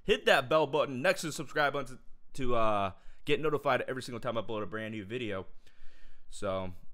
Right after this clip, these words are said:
yeah. Yeah, yeah, yeah. I wish we had where had physical front? Yeah, that would've been pretty cool. I tried to clear some binder space yesterday, and I, I, I'm still, like, half my binder's still full, so we'll see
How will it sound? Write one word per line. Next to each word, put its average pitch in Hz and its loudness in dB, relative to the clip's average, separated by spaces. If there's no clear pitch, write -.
yeah. 104 -2
Yeah, 131 -4
yeah, 127 -6
yeah. 110 -8
I 104 -4
wish 131 -4
we 131 -2
had 123 2
where 135 2
had 131 0
physical 120 -4
front? 117 -2
Yeah, 101 0
that 98 -4
would've 104 -2
been 98 -8
pretty 95 -8
cool. 92 -8
I - 0
tried 262 6
to 302 -2
clear 180 2
some 156 -4
binder 117 -4
space 160 -4
yesterday, 165 -2
and 113 0
I, - -2
I, - -2
I'm 110 -4
still, 131 -4
like, 101 -4
half 123 0
my 101 -4
binder's 95 -6
still 101 -10
full, 95 -8
so 98 -8
we'll 117 -6
see 104 -2